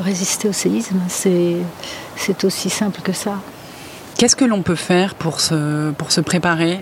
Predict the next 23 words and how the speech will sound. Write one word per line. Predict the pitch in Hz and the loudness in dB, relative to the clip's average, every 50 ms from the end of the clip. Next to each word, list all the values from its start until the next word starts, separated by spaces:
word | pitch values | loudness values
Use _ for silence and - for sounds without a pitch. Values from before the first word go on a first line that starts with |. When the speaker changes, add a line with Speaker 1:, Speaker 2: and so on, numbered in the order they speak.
| - | 2
Speaker 2:
en | 160 160 | 2 2
tant | - - 165 160 | 2 2 -2 -4
que | 151 160 151 | -2 -2 0
simple | 147 - 170 160 156 170 | 0 0 0 -2 -2 -2
citoyen ? | 156 - - - 175 165 156 156 151 175 - - - - | -4 -4 -4 -2 0 0 0 0 0 -2 -6 -10 -8 -2
Speaker 1:
Faire | - 262 233 | 2 2 4
attention | 233 233 247 233 - - 254 | 4 4 4 4 4 6 6
à | 220 | 6
ce | 202 - | 6 4
qu'on | - 240 226 | 4 4 6
met | 220 220 214 | 6 6 6
au-dessus | 214 196 - - - | 4 4 2 0 0
de | 196 - | 2 0
son | - - 208 185 | 2 4 4 4
lit, | 190 190 196 214 226 254 277 269 | 4 4 4 4 6 6 8 8
euh, | 226 190 185 190 | 6 6 4 4
ne | 190 196 196 | 2 2 0
pas, | 190 - - 226 214 214 202 202 202 | 0 0 2 4 4 6 6 6 6
euh, | 190 185 185 180 180 180 180 185 - - - - - - - - | 4 4 4 4 2 0 0 -2 -4 -6 -6 -6 -6 -8 -8 -4
euh, | 220 190 180 180 180 180 185 185 180 | -2 0 0 2 2 2 0 2 2
mettre | 185 185 202 202 - - - - 185 185 | 2 2 2 0 -2 -4 0 0 2 2
de, | 175 170 175 175 175 175 175 175 175 175 185 - - - - - - - - 226 233 | 2 0 0 0 0 0 0 0 0 -2 -2 -4 -8 -14 -14 -14 -14 -12 -10 -8 -4
euh, | 214 208 190 185 180 175 180 190 | -2 -2 0 0 0 0 -2 -2